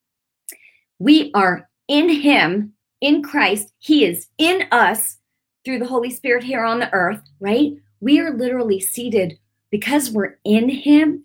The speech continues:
He's in us. We're in him. We literally are seated spiritually with him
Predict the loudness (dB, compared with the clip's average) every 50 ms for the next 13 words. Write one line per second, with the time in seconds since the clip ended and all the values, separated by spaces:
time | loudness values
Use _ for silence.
0 | _ _ _ -6 -4 -2 -2 -2 -4 -2 0 0 0 0 0 -2 -2 -2 -2 -4
1 | -8 -12 _ _ _ _ -2 0 0 0 0 0 -2 -2 -2 -2 0 0 0 0
2 | 0 -2 -4 -8 -8 _ _ _ _ _ _ -4 2 4 4 4 4 2 2 2
3 | 2 2 0 0 0 0 0 0 -2 -4 -4 -6 -8 -6 -6 -4 0 0 0 0
4 | 0 -2 -6 _ _ _ -16 -14 -6 -4 -4 -4 -4 -4 -4 -2 -2 -2 -4 -6
5 | -12 _ _ _ _ _ _ -10 -8 -2 0 0 0 0 -2 -4 0 0 0 0